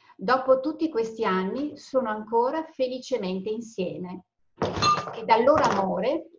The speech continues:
è nata l'amatissima figlia Araceli. Nel duemiladue è baccalaureato in filosofia presso il Pontificio Ateneo di Sant'Anselmo di Roma,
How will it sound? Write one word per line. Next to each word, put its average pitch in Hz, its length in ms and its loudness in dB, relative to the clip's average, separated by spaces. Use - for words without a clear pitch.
è 233 120 -4
nata 196 440 -4
l'amatissima 220 960 -6
figlia 185 540 -6
Araceli. 190 800 -4
Nel 240 520 2
duemiladue 226 1160 2
è 185 220 2
baccalaureato 196 1700 0
in 214 180 -8
filosofia 262 1000 -2
presso 262 600 -2
il 202 260 -6
Pontificio 285 840 0
Ateneo 202 600 0
di 190 140 -6
Sant'Anselmo 214 1300 -4
di 226 100 0
Roma, 185 400 -2